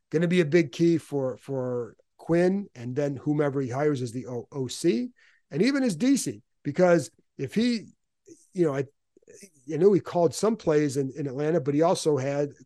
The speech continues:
coordinator, and I think they're gonna be entrusted with doing a lot as well. So anyway, get into a lot of stuff with D Orlando. You don't need anything more from me. I have nothing more to add. We'll get more into the coaching search,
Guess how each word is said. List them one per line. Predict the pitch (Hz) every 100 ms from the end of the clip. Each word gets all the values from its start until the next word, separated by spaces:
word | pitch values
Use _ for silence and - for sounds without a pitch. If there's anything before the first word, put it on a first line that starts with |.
| _
coordinator, | 220 180 139
and | 135
I | 135
think | 165 147
they're | 151
gonna | 160 147
be | 131 139
entrusted | 127 156 135 143
with | 131
doing | 127 139 127
a |
lot | 127 131 127
as | 131 107
well. | 131 127 110
So | - 147 135 - - - - _
anyway, | 214 202 139 -
get | 143 233
into | 240 196
a |
lot | 170 170 196
of |
stuff | - 202 175
with | 143
D | 160
Orlando. | 160 147 143 147 147 147 - - _ _ _ _ _ _ _ _
You | 160
don't | 202
need | 202 190
anything | 185 170 165
more | 160
from | 151 147
me. | 151
I | 143
have | 147
nothing | 160 170 175
more | 165 160
to | 139
add. | 143 143
We'll | 143 151
get | 151 190
more | 175 175
into | 170 - 160 156
the | 143
coaching | - 165 156 156
search, | 131 160 156 147 -